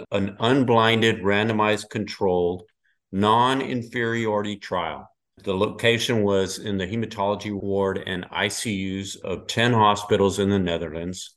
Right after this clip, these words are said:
a mix of academic and community hospitals. The inclusion criteria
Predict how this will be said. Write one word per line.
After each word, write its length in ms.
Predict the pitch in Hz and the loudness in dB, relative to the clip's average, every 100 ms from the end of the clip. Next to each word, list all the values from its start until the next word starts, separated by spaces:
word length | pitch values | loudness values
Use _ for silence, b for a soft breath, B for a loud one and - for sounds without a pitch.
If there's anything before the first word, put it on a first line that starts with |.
| _ | _
a 80 | 92 | -2
mix 360 | 90 92 98 - | 2 2 0 2
of 180 | 90 | 2
academic 640 | 98 90 90 92 90 90 - | 2 -2 -2 0 0 0 -2
and 220 | 90 87 | -4 -4
community 480 | - 92 90 87 80 | -6 -2 -2 -2 -6
hospitals. 800 | 78 78 - 80 76 101 - - _ | -6 -8 -6 -6 -4 -6 -8 -18 _
The 280 | - 95 92 | 0 0 0
inclusion 460 | 101 - 131 127 101 | -4 -2 0 0 -2
criteria 640 | 107 98 - 92 90 92 | 0 0 -2 -6 -4 -4